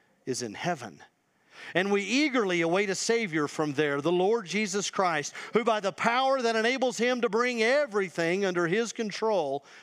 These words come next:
will transform our lowly bodies so that they will be like his glorious body. Therefore, my brothers and sisters, you whom I love and long for, my joy and crown, that's how you should stand firm in the Lord,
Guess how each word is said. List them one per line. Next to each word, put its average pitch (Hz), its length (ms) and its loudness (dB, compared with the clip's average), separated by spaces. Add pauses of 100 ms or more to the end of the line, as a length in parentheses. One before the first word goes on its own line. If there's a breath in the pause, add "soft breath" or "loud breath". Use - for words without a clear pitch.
(120)
will 151 160 0
transform 220 920 0
our 202 380 2
lowly 196 400 2
bodies 151 580 -2 (200 loud breath)
so 170 180 0
that 156 160 0
they 202 180 2
will 233 140 0
be 208 160 0
like 185 260 0
his 190 500 0 (220 loud breath)
glorious 160 720 0
body. 104 500 -6 (320 loud breath)
Therefore, 214 480 2
my 175 160 2
brothers 165 480 0
and 156 100 -2
sisters, 165 480 0 (200 loud breath)
you 262 340 2
whom 240 180 0
I 190 120 4
love 220 420 2
and 208 140 0
long 202 300 0
for, 180 260 0
my 208 220 0
joy 262 500 0
and 247 160 -4
crown, 165 560 0 (500 loud breath)
that's 214 300 0
how 214 140 0
you 190 180 -4
should 165 200 -4
stand 143 360 -2
firm 175 480 0
in 160 180 -4
the 151 100 2
Lord, 120 540 -4